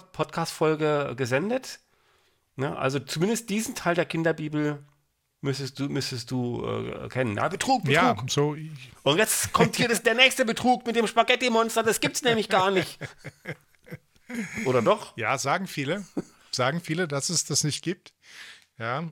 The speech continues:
Speaker 2: also die, wir re-, was, was ist, worum geht es in diesem Buch erstmal?
Speaker 1: Ja.
Speaker 2: Es wird die Religion des fliegenden Spaghetti-Monsters auf das Niveau von Kindern heruntergebrochen.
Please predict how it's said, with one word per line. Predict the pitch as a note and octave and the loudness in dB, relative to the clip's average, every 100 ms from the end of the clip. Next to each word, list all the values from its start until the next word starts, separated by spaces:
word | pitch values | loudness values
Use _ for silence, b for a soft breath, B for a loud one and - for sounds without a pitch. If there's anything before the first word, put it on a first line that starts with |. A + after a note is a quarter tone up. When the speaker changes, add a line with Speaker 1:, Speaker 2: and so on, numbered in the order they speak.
| - | -4
Speaker 2:
also | C3+ C#3+ | -2 -2
die, | C3+ C#3+ C3+ F3+ _ _ _ _ - - | 0 0 0 -4 _ _ _ _ -20 -8
wir | C#3+ E3+ | -2 0
re-, | F#3+ | 0
was, | F#3 - G3+ | 0 2 2
was | A3 | 0
ist, | G#3 E3+ | -2 -4
worum | E3+ G3 | -4 0
geht | D#3+ F3+ | 0 0
es | D3+ | 0
in | D3+ | -2
diesem | A#2+ A2+ | -4 -6
Buch | A2+ A#2+ | -6 -6
erstmal? | C#3+ A#2 - A2+ A2 D#3+ F3+ | -4 -4 -4 -4 -2 -4 0
Speaker 1:
Ja. | B2+ B B B B | 0 B B B B
Speaker 2:
Es | F3 D#3+ - C#3+ | -4 2 2 2
wird | A#3+ B3+ F#3+ - | 0 -2 -10 -2
die | D#3+ E3 F3 F#3 | 0 2 2 2
Religion | D3 E3 C3+ C#3 E3+ G3+ G3 F#3 C#3 | 2 0 0 0 0 0 -4 -6 -2
des | D3 D#3+ D#3 - - - - | 2 2 0 -2 -2 -4 -2
fliegenden | C3+ D3+ E3 | 0 0 0
Spaghetti-Monsters | - D3+ B2 B2+ C#3+ B2+ C3 C3+ - C#3 C3+ - | -2 -2 0 -2 -2 0 0 0 0 2 2 0
auf | C#3+ B2+ | 0 -2
das | - B2 - D3+ _ | -2 -4 -4 -8 _
Niveau | B2 A#2 A2+ D3+ G#3+ | -2 0 0 2 0
von | - B2+ - | 0 -2 0
Kindern | D3+ E3+ C3 | 0 0 2
heruntergebrochen. | A#2+ D#3+ G3 B2 A2 A2+ - G3 | 2 2 0 -2 -2 -2 0 -2